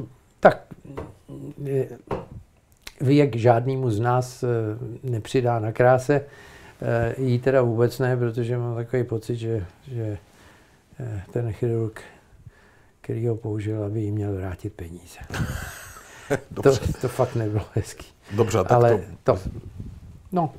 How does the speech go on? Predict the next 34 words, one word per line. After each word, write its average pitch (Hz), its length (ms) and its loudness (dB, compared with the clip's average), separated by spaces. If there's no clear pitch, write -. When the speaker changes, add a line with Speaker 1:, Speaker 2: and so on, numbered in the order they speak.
Speaker 2:
Ale 143 240 6
Speaker 1:
je 151 80 6
to 170 120 6
tak. 175 320 2
Speaker 2:
ale 107 180 6
je 117 160 4
to 117 480 0
Speaker 1:
Ale 151 200 8
ona 175 200 4
byla 170 180 6
hrozně 147 460 2
krásná, 139 520 2
hrozně 131 340 4
milá 127 300 2
holka, 120 280 0
když 117 180 -6
já 110 120 -4
jsem 117 220 -6
se 117 160 0
s - 80 -10
ní 123 140 4
se-, 113 180 -2
seznámil. 113 720 -4
A 120 40 -6
když 113 100 -4
jsme 113 180 -8
chodili 113 420 0
na 110 120 -2
hot 113 180 0
dogy 117 260 2
do 110 160 0
Central 113 340 -4
Park 113 320 0
s, - 60 -10